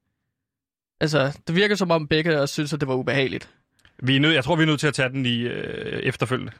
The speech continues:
Speaker 2: med ledelsen.
Speaker 1: Ja,
Speaker 2: Fordi at
Speaker 1: det
Speaker 2: det,
Speaker 1: tror jeg også.
Speaker 2: der er nogen, der har gået ned, der er noget, der er gået ned over hovedet på nogen, og det kunne godt være, enten er det os, eller også er det Becca Reyes.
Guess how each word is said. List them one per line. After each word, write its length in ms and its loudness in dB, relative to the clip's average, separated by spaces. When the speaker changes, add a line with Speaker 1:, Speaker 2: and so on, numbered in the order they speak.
Speaker 2:
med 300 2
ledelsen. 400 -2
Speaker 1:
Ja, 220 2
Speaker 2:
Fordi 220 0
at 80 -2
Speaker 1:
det 60 2
Speaker 2:
det, 120 -2
Speaker 1:
tror 180 2
jeg 100 2
også. 80 2
Speaker 2:
der 100 2
er 20 -2
nogen, 120 0
der 60 0
har 60 -2
gået 220 0
ned, 200 0
der 100 0
er 40 2
noget, 180 0
der 60 0
er 40 -2
gået 120 0
ned 60 2
over 160 2
hovedet 160 0
på 60 -2
nogen, 280 -2
og 120 -2
det 100 0
kunne 140 -4
godt 180 0
være, 300 -2
enten 180 0
er 60 2
det 100 2
os, 140 -2
eller 80 -2
også 140 -2
er 20 -4
det 80 -2
Becca 180 -2
Reyes. 340 -6